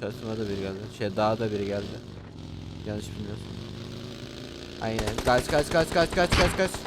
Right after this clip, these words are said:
Ya bak, lastiğimi alma ya. Bu bana lazım ama yapma. Ne gerek var böyle fantazilere, şeylere? Yani ben de dost canlısı birisiyim. Yani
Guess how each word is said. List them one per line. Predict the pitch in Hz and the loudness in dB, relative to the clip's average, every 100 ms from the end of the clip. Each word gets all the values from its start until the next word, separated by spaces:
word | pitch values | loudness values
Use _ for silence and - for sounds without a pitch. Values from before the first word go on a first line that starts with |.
| - - - - | -8 -8 2 10
Ya | 220 | 12
bak, | 226 202 233 | 12 10 8
lastiğimi | 294 - 262 233 | 8 6 2 6
alma | 254 247 147 | 6 8 6
ya. | 131 123 | 6 4
Bu | 170 220 | 4 6
bana | 262 240 | 8 10
lazım | 233 254 247 254 | 10 10 10 8
ama | 233 165 127 | 8 10 6
yapma. | 120 226 262 - 110 - - - - - - - - - - - - 240 | 8 8 6 2 0 -2 -6 -8 -8 -8 -8 -8 -8 -8 -8 -8 -4 4
Ne | |
gerek | 262 262 233 | 6 8 8
var | 196 180 | 8 8
böyle | 170 170 165 160 - - | 8 8 8 6 2 6
fantazilere, | 175 170 170 151 151 151 151 151 143 - - | 8 8 4 2 4 6 8 8 8 2 4
şeylere? | 180 160 151 151 151 147 - - - - - - | 4 6 8 8 8 6 -2 -8 -8 -8 -8 2
Yani | 175 180 | 4 8
ben | 208 247 247 | 8 6 8
de | 240 226 180 | 8 8 6
dost | 214 254 - | 6 6 6
canlısı | 226 220 220 190 202 | 6 6 4 2 2
birisiyim. | 208 - 208 185 - - - - - - - - | 2 2 4 2 0 -8 -12 -10 -10 -10 -10 0
Yani | 160 170 165 | 2 4 4